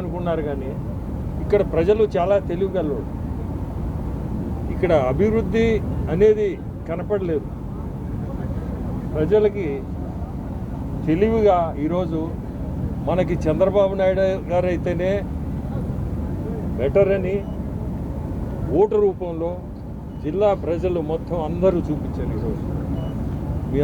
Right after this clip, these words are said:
అందరూ కూడా చూసుంటారు ఈ రిజల్ట్. ప్రతి ఒక్క నియోజకవర్గంలో కసిగా ఓటేసి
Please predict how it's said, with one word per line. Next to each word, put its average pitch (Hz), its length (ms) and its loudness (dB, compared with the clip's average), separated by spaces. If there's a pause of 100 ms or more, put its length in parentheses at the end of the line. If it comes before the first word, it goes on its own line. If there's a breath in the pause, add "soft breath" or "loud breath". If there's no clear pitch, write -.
అందరూ 185 280 6
కూడా 180 200 4
చూసుంటారు 170 540 2 (200)
ఈ - 120 0
రిజల్ట్. 170 360 2 (1500)
ప్రతి 165 300 4 (100)
ఒక్క 175 140 2 (120)
నియోజకవర్గంలో 160 960 2 (1700)
కసిగా 226 420 4 (120)
ఓటేసి 180 460 2